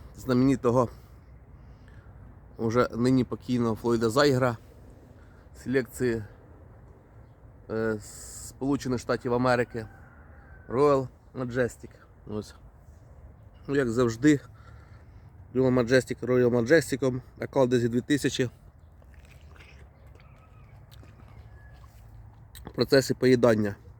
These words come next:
Дуже солодкий, дуже гарний персик. Тобто нектарин. Ну і Majestic на висоті.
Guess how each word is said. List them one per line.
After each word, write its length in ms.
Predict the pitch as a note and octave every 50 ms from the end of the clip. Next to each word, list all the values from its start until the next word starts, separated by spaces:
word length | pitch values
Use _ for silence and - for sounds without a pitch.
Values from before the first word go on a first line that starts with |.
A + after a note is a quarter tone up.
| - - - - - - - - - - - - - - - - - - - - - - - -
Дуже 360 | A2+ G#2+ C3+ C#3 B2 B2+ B2
солодкий, 540 | - - B2 C3 D3 E3+ D#3+ - - C3+ B2+
дуже 280 | A#2+ A#2+ B2 A#2 A#2+
гарний 460 | A2 A#2+ C#3+ D3 C3+ C3 C3+ B2+ A#2+ - - _ _ - - _ _ _ _ _ _ _ - - _ - - - _ _ - - - - - - - - - -
персик. 540 | A2+ A2 G#2 - - - - - - - - - - - - - - - - - - - - - - - -
Тобто 180 | - A2+ G#2 - -
нектарин. 460 | A2+ G2+ - A#2+ A2 G#2+ G#2 G2 F#2+ - - - - - - - - - - - - - - -
Ну 60 | - E4
і 60 | A#3
Majestic 600 | A3 G#3 F3 D3 C#3+ D#3 C#3 A#2+ - - A#2+ - - - - - - - -
на 140 | - B2 B2
висоті. 560 | B2+ B2+ A#2 - - A#2 - - - G2 -